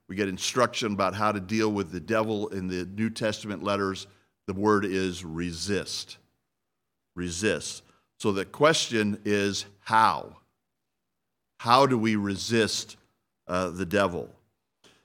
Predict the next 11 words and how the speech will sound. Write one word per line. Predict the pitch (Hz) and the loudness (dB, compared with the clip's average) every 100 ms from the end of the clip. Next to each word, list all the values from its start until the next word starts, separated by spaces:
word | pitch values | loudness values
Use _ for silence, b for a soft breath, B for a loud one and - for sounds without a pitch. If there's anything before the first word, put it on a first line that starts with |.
| b | b
A-, | 98 104 95 | -2 0 0
and | 98 95 | -2 -2
Peter | 139 143 127 | 2 4 4
here | 113 113 107 | 4 4 2
provides | 113 98 101 95 87 - | 0 0 2 2 0 -6
three | 127 127 110 | -4 -4 -2
answers | 104 110 - 95 85 | 0 0 -2 -4 -4
for | - 95 90 87 | -6 -4 -2 0
us | 87 | -2
on | 87 85 | -4 -6
how | 82 - 113 110 107 | -8 -6 0 2 2